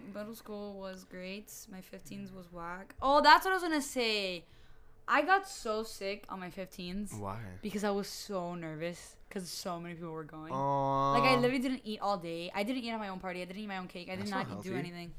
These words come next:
Speaker 1: Yeah, I know, but I was fine.
Speaker 2: Oh.
Speaker 1: It was fine.
Speaker 2: Dude, do you ever wear a hat and, like, after a while, like, your head, like,
Speaker 1: Starts
Speaker 2: just,
Speaker 1: to
Speaker 2: like,
Speaker 1: itch?
Speaker 2: Not itch. <laughs>
Speaker 1: Mine does.
Speaker 2: But, like,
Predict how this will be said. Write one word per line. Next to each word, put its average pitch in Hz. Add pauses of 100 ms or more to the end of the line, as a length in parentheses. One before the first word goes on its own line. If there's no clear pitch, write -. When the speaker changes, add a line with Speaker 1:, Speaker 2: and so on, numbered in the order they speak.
Speaker 1:
Yeah, 190
I 185
know, 180
but 180
I 185
was 180
fine. - (340)
Speaker 2:
Oh. 90 (360)
Speaker 1:
It 190
was 196 (420)
fine. 262
Speaker 2:
Dude, 160
do 147
you 160
ever 180
wear 214
a -
hat 135
and, 127
like, 117
after 120
a 123
while, 107
like, 107
your 110
head, 101 (200)
like, 104
Speaker 1:
Starts -
Speaker 2:
just, 226
Speaker 1:
to -
Speaker 2:
like, 180
Speaker 1:
itch? -
Speaker 2:
Not 151
itch. 127 (220)
<laughs> 359
Speaker 1:
Mine 202
does. 180
Speaker 2:
But, 151
like, 143